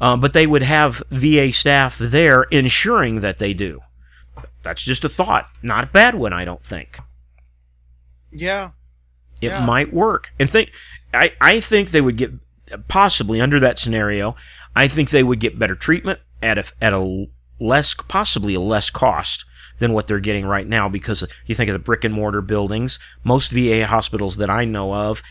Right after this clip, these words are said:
Speaker 1: actually have their own police department on site. Um, just all the expense. Um, and not only that,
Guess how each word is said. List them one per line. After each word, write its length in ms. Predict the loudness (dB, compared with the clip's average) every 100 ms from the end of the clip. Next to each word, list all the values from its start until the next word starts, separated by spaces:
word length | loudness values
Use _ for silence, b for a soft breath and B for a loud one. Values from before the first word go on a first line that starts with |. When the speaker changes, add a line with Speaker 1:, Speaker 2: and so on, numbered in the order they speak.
| b -2
Speaker 1:
actually 460 | 0 0 -2 -4 -2
have 200 | -2 -2
their 160 | -4
own 160 | -4 -4
police 380 | -6 -4 -4 -4
department 540 | -6 -6 -8 -8 -12 -8
on 220 | -8 -6
site. 480 | -6 -6 -6 -12 -20 b b b b -4
Um, 440 | -2 0 -2 -6
just 280 | -4 -4 -4
all 360 | -4 0 2 0
the 120 | -2
expense. 680 | -4 -4 -4 -4 -4 -8 -10 _ -6
Um, 340 | -2 -2 -4 -4
and 220 | -2 0
not 140 | 0 0
only 160 | 0
that, 280 | 2 2 2